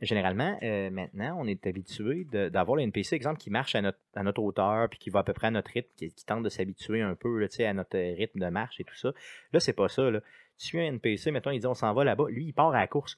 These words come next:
comme un débile mental, vers la place, puis il te parle. Tu sais, fait que, ah, non, non, non, non, non, non, puis il marche, tu sais, c'est, c'est vraiment, honnêtement, euh, semi, on dirait vraiment un jeu avec des mécaniques d'une autre époque, là, tu sais, euh, reculer un peu dans le temps, là.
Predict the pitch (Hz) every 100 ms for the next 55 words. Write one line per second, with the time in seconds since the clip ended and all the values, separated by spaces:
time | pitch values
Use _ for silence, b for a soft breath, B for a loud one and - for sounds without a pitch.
0 | _ 101 101 107 135 156 127 92 107 127
1 | 127 B B - 98 135 165 117 95 107
2 | 143 - - 117 127 - 135 147 104 -
3 | _ _ _ _ _ 160 143 113 B -
4 | - 427 381 302 349 330 277 302 277 311
5 | - 104 135 - 196 - 127 - 110 123
6 | 180 135 110 110 120 123 98 92 67 -
7 | - 113 120 139 107 127 165 170 208 143
8 | 107 104 123 160 151 98 - 104 131 151
9 | 117 107 139 - b b b - 110 123
10 | 117 - 117 104 98 131 110 95 92 113
11 | 117 135 123 135 110 90 - 95 92 87